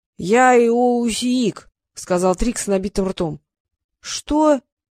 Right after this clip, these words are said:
«Я его ученик, а он в отъезде».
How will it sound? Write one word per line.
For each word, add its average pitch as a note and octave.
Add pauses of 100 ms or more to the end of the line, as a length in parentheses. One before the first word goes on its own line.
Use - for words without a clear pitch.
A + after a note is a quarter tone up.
(1000)
«Я G#3+
его C4+
ученик, C#4 (420)
а F#3
он C#4+
в C#4
отъезде». G3+